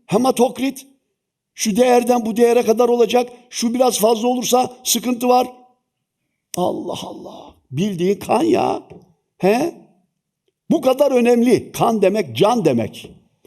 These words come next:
Neyle oluyor bu? Yemekle. Domatesle mesela. E peki tıp bu kadar ilerledi ya. Bir fabrika kurun, kan fabrikası. Domateslere dayayın,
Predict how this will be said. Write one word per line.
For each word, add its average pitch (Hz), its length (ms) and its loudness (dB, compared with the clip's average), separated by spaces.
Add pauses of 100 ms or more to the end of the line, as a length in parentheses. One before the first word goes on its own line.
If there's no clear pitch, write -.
Neyle 269 260 4
oluyor 190 280 4
bu? 233 220 -6
Yemekle. 214 720 2 (280)
Domatesle 202 540 2
mesela. 120 500 0 (400)
E 143 100 2
peki 190 280 2
tıp 202 240 -4
bu 185 60 -8
kadar 175 260 2
ilerledi 175 440 2
ya. 143 180 4
Bir 151 60 -4
fabrika 147 460 0
kurun, 127 200 -4
kan 151 200 0
fabrikası. 123 680 -2 (260)
Domateslere 151 720 2
dayayın, 156 480 2